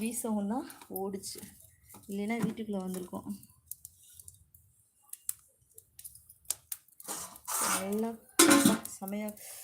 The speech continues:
சூப்பர், சூப்பரா வந்துருச்சு குழம்பு. அருமையா டேஸ்டா வந்துரும். இந்த மாதிரி எண்ணெய் பிசுக்கு வந்தா தான் குழம்பு நல்லா அருமையா இருக்குங்க. சூப்பருங்க, சூப்பருங்க.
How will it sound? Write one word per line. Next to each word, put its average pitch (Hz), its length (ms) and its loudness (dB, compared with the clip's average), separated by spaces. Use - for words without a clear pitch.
சூப்பர், 208 380 2
சூப்பரா 220 520 0
வந்துருச்சு 202 400 -8
குழம்பு. 190 320 -2
அருமையா 220 500 -4
டேஸ்டா 208 420 -8
வந்துரும். 196 360 -10
இந்த 196 220 -4
மாதிரி 220 160 -6
எண்ணெய் 220 280 -2
பிசுக்கு - 420 2
வந்தா 196 220 -6
தான் 240 160 -8
குழம்பு 202 380 -4
நல்லா 190 220 -8
அருமையா 202 480 -6
இருக்குங்க. 180 340 -10
சூப்பருங்க, 214 760 -8
சூப்பருங்க. - 560 -8